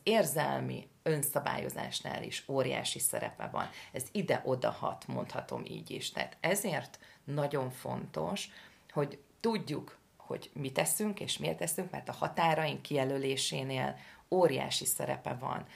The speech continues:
A határaink kijelölése pedig a saját biztonságérzetünkre hat, és arra is, mi-, hogy mennyire tudjuk magunkat, hogy mennyire vagyunk képesek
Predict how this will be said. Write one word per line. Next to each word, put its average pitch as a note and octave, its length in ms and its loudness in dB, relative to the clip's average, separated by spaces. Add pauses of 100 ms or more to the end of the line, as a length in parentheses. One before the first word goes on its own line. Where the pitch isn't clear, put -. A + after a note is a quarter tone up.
(140)
A - 80 -2
határaink C#3 600 2
kijelölése C#3+ 960 2 (200)
pedig C3 260 0
a C3 60 0
saját C3+ 420 0
biztonságérzetünkre D3+ 1300 -2
hat, D3 300 0 (380)
és C#3 340 2 (160)
arra D3+ 240 8
is, C3+ 180 2
mi-, D3 240 2
hogy D#3 200 4
mennyire E3 380 6
tudjuk D3 300 -4
magunkat, C3 480 -2
hogy C#3 100 -4
mennyire D#3+ 260 2
vagyunk C3+ 360 -2
képesek D3+ 800 2